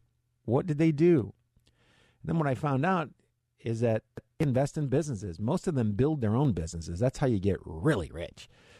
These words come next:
You, you build a very successful business, easy as pie, right? You know, yeah, give it a shot sometime. The, uh, not that easy.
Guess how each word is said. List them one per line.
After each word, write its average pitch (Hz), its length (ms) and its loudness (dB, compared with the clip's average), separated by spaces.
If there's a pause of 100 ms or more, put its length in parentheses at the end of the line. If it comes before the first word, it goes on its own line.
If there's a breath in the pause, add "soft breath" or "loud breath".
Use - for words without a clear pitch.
(100)
You, 113 300 2
you 101 360 2 (460)
build 139 280 4
a 110 60 4
very 123 340 4
successful 117 540 0
business, 113 400 2
easy 143 240 4
as 123 80 2
pie, 131 260 0
right? 107 260 -2 (840)
You 95 60 -10
know, 110 160 -12 (300)
yeah, 110 160 -10 (160)
give 135 100 4
it 139 80 4
a 131 40 2
shot 139 280 -2
sometime. 90 420 -2 (1000 soft breath)
The, 107 320 0
uh, 92 240 4 (160)
not 131 320 2
that 131 240 2
easy. 107 420 0